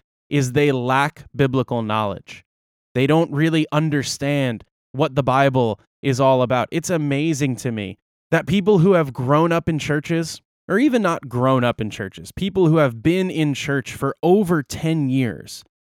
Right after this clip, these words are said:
can still feel like they know so little about what the Bible is saying. They can still feel like they have such a small understanding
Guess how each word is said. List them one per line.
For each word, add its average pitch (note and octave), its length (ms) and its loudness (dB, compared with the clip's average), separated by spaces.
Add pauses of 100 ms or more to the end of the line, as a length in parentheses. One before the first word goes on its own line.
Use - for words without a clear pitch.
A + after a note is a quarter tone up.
(160)
can F3+ 280 -2
still G3 400 0
feel G3 280 0
like D3+ 240 0
they C#3+ 220 -2
know D#3 240 0
so E3+ 400 -2
little D3 600 0 (280)
about C#3+ 260 2
what D#3 140 2
the D3+ 60 0
Bible D#3 360 2
is D#3 80 -2
saying. F#3 400 -6 (640)
They F3+ 140 4
can F#3+ 180 0
still G3 300 0
feel F#3+ 260 0
like F#3 220 2
they D#3 160 2
have D3+ 160 0
such - 260 -4
a E3+ 60 0
small D#3+ 720 0
understanding D3 920 -2